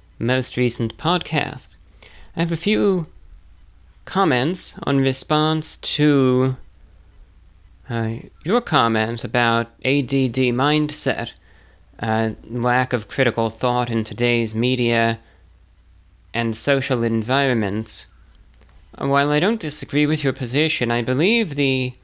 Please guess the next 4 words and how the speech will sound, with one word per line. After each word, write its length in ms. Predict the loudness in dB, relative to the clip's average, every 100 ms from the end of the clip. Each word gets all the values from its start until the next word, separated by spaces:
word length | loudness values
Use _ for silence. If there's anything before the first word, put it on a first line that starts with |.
| -20 -20 _ -20 -20 -20
problem 840 | -2 0 2 0 0 2 0 -2 -6 -6
of 160 | -4
issue 840 | -2 -2 -2 -2 0 2 0 -2 -8 _ _ -20 _ -10 0
oversimplification 1500 | 2 2 0 0 0 -2 -8 -8 -4 -2 -2 -2 -2 -2